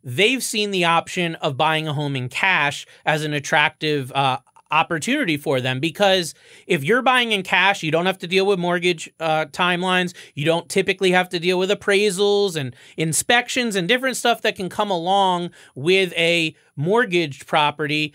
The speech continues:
So by buying in cash, you create a better scenario for the seller, quicker, simpler, easier, less things that could go wrong. So if there's two offers next to each other for the same amount of money,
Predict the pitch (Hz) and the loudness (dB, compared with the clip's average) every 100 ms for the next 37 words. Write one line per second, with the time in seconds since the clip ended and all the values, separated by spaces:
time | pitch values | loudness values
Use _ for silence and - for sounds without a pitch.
0 | - - 196 175 165 185 226 220 196 175 | -12 -4 0 0 2 2 2 0 -4 0
1 | 208 202 190 - 170 - 185 185 185 175 | 2 2 0 -6 -10 -6 0 2 2 0
2 | 165 135 175 185 - 170 175 175 175 160 | -2 0 0 0 -2 -2 0 0 -2 -4
3 | 135 - 170 196 185 - _ - 233 208 | -4 0 2 2 0 -4 _ -2 0 2
4 | 220 208 202 196 190 196 202 196 180 196 | 2 0 0 -2 -2 0 0 0 -2 -6
5 | 185 208 202 202 139 165 180 196 190 180 | -4 0 0 0 0 0 0 -4 -2 -4
6 | - 202 165 160 156 226 196 185 - - | -2 -2 0 0 2 2 2 -2 -10 -12
7 | - 208 185 185 156 - 277 254 233 233 | 0 0 2 -2 -2 0 4 4 4 2
8 | 214 185 196 - 240 226 226 226 220 180 | 0 2 0 -2 -8 -4 0 0 0 -2
9 | 147 196 190 202 196 190 180 190 220 | -2 0 0 0 0 0 -2 -2 -4